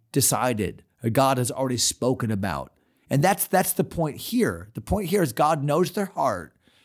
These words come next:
Uh, God knows their direction. And the, the need here is for sincere action and repentance. And yet that's not being offered.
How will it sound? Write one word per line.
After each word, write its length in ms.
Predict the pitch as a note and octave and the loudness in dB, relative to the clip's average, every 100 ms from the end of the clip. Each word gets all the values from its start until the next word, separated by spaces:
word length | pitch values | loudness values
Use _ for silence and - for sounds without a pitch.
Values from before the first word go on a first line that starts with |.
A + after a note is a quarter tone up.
| _ _ | _ _
Uh, 100 | - | 0
God 360 | A#2+ D3+ E3+ D3 | 2 4 4 4
knows 260 | D#3+ G3+ | 4 4
their 140 | - D3 | 2 0
direction. 580 | D3 C#3 - B2+ G2+ G2+ _ - | 2 2 0 -4 -4 -8 _ -4
And 220 | C#3+ D3 | 0 4
the, 100 | D3 C3+ | 4 2
the 160 | B2+ C#3+ | 0 2
need 440 | C#3+ F#3+ C4+ G#3 | 4 6 6 6
here 340 | B2 B2 A#2 | 2 -2 -2
is 200 | A#2 C3+ | -2 -4
for 220 | - D3+ C#3 | -4 -2 0
sincere 1120 | - D#3+ D3 - - A3+ F3 C3 B2+ A#2+ - - _ _ - | 2 2 2 2 4 6 6 6 2 -2 -8 -20 _ _ 2
action 500 | E3 F3+ - C#3 A#2+ | 2 2 0 0 -2
and 140 | A#2+ | -2
repentance. 760 | A#2+ - G3 F#3+ C#3 D#2+ - - _ _ _ - | -2 0 0 2 0 0 -2 -2 _ _ _ 0
And 200 | C3+ D3 | 2 4
yet 240 | C#3 C3+ | 2 0
that's 340 | C#3+ - - | -2 0 -2
not 320 | D3 B2 G#2 - | -2 -4 -4 -4
being 220 | B2 A#2 | -2 -2
offered. 540 | A#2+ B2+ - F2 F2+ | -2 -2 -2 -8 -10